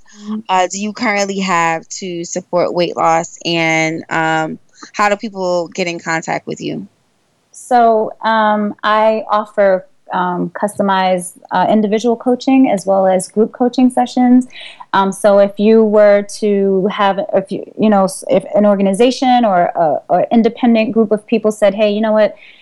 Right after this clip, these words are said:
Speaker 1: We want to start a weight loss program or s-, some type of incentive-based program. We, you know, we wanna work with you."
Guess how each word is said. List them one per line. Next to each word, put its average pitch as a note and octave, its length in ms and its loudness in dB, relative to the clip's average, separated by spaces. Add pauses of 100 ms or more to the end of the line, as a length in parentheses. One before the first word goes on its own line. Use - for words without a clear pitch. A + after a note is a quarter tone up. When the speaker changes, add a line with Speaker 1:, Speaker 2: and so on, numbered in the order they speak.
(200)
Speaker 1:
We G#3+ 340 4
want G#3 380 2
to G#3 200 4
start G3+ 540 2
a G#3+ 60 0
weight G#3 240 2
loss G#3 340 0
program G3+ 540 0
or F#3 40 2
s-, F3+ 240 -8
some G#3+ 160 -2
type G3+ 220 -2
of F#3+ 80 -2
incentive-based G3+ 1040 -4
program. G3+ 680 0
We, G3 120 0
you G#3 180 0
know, F#3 160 2
we G3 80 0
wanna F#3 160 -2
work G3+ 180 0
with G3+ 100 0
you." F#3+ 200 0